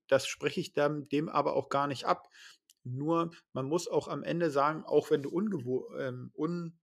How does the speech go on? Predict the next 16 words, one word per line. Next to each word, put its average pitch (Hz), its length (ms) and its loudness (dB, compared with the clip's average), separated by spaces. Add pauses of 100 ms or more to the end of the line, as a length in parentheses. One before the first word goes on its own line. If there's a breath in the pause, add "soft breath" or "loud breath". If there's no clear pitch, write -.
(960)
unzufrieden 131 560 -4
bist, 165 240 -2 (220 loud breath)
bist 151 180 -2
du 175 60 2
am 135 140 0
Ende, 170 500 -2 (180)
äh, 139 180 -4
Vizemeister 131 760 0
geworden. 113 420 -2 (500)
So. 123 360 -2 (160)
Und 139 200 -2
dann 147 300 2 (960)
stellt 139 300 0
sich - 120 -8
die 131 120 -6
Frage, 156 480 4